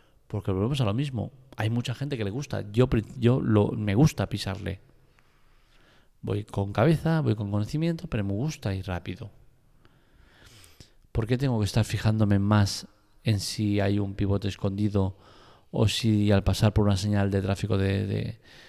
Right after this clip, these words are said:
de las, de las elevadas de, de autopista, por qué me tengo que ir fijando a ver si puede haber un radar?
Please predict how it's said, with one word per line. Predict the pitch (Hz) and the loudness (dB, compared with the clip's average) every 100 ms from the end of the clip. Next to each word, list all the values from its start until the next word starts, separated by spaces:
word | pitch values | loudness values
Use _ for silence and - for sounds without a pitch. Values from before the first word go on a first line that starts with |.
| _ _ | _ _
de | - 113 | -4 -2
las, | 98 95 - - | 0 -2 -8 -14
de | 117 101 | -2 -2
las | 95 | 0
elevadas | 104 98 101 98 95 | 2 4 2 2 0
de, | 98 92 | 0 -2
de | 101 | 0
autopista, | 98 95 98 110 - 98 98 - - - - - - _ _ _ | 0 0 -2 -2 0 -2 -2 -10 -20 -20 -20 -20 -20 _ _ _
por | - | -6
qué | 117 | -2
me | 117 | 0
tengo | 104 104 | 2 0
que | 104 | 0
ir | |
fijando | 95 98 - 135 107 | -4 -4 -2 0 0
a | |
ver | 92 90 | -4 -4
si | - 95 | -2 -2
puede | 98 107 95 | -2 -2 0
haber | 95 | -2
un | 95 | -2
radar? | 98 92 92 | -4 -4 -6